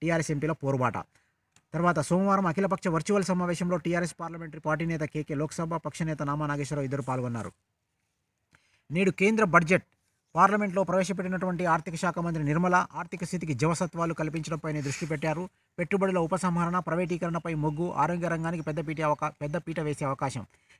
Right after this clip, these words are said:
పిఎస్యులు ప్రైవేటు వైపే. దాదాపు పది సంస్థల పెట్టుబడుల ఉపసంహరణ ప్రక్రియ వేగవంతం చేశారు. ఇక్కడ మనం ఇంకొక న్యూస్ చూడవచ్చు.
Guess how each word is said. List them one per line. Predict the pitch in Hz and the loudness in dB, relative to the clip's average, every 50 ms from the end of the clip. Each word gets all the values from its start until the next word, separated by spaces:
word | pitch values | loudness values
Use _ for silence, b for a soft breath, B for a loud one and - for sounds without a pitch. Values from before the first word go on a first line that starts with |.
| b b - | b b -4
పిఎస్యులు | 214 226 233 214 - - 185 180 - 208 208 202 202 | -2 -2 -2 -2 -2 -2 -2 -2 0 0 0 0 0
ప్రైవేటు | 190 156 170 170 185 190 170 170 | 0 0 0 0 0 0 0 0
వైపే. | 175 175 160 170 135 117 - 127 | -2 -2 -2 -2 -4 -4 -4 -4
దాదాపు | 120 156 170 185 190 175 - - | -2 0 2 2 0 0 -2 -4
పది | 185 175 | -4 -2
సంస్థల | 156 175 175 185 - - 190 | -2 -2 -4 -4 -4 -4 -4
పెట్టుబడుల | 180 180 165 160 180 170 175 175 | -4 -2 -4 -4 -2 -2 0 0
ఉపసంహరణ | 170 160 180 165 170 170 165 165 165 170 165 | 0 -2 -2 -2 -2 0 0 0 0 -2 -2
ప్రక్రియ | - 165 151 147 160 160 | -2 -4 -4 -4 -4 -2
వేగవంతం | 147 143 156 156 160 165 156 151 143 147 147 147 | -2 0 0 2 2 0 0 -2 -2 -2 -4 -4
చేశారు. | 139 131 - 139 120 92 82 - _ _ _ _ _ _ _ _ - | -4 -4 -4 -4 -6 -6 -8 -14 _ _ _ _ _ _ _ _ -6
ఇక్కడ | 165 151 190 180 | -2 0 2 2
మనం | 175 170 165 165 175 175 | 2 2 2 2 2 2
ఇంకొక | 175 170 190 170 185 | 2 2 0 0 0
న్యూస్ | 180 175 180 170 - | 2 2 0 0 0
చూడవచ్చు. | 170 170 160 - 202 | 0 0 0 -2 -4